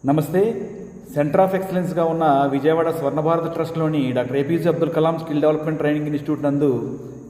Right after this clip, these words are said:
ఈరోజు ఎలక్ట్రికల్ హౌస్ వైరింగ్ కోర్సులో శిక్షణార్థులకు ప్రాక్టికల్ శిక్షణ ప్రారంభించడం జరిగింది. ఎలక్ట్రికల్ ఎక్విప్‌మెంట్ తయారు చేయటంలో మల్టీనేషనల్ కంపెనీ అయిన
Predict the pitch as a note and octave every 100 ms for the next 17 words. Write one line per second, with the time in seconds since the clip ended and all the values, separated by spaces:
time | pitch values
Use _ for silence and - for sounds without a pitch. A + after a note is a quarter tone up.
0 | B2 C3 C#3+ C#3 D3 A#2+ - C3 - -
1 | - C#3+ D3 D3+ F3+ E3+ D#3 D#3+ D#3+ D#3+
2 | D#3+ E3 D3+ D#3+ E3 D#3+ C3+ C#3+ - D3+
3 | D3+ E3 D#3 D#3 D#3 D3+ C#3+ G#3+ - -
4 | - - - B2+ C#3+ - F#3 - F3+ E3+
5 | E3+ C#3 C#3 C#3+ D3 C3+ C#3+ B2+ A#2+ B2
6 | D3 G3 - A2+ A2+ - - - - -
7 | - - - - - - - - _ C3
8 | D3+ F3 - F#3 F3+ F3+ F3+ F3 F3 D#3
9 | D#3+ D#3+ E3+ D#3+ D#3+ C3+ C3+ E3 - -
10 | B2+ C3+ D3 F3+ F3+ E3+ F#3 F3+ E3 E3
11 | E3 E3 D#3 D3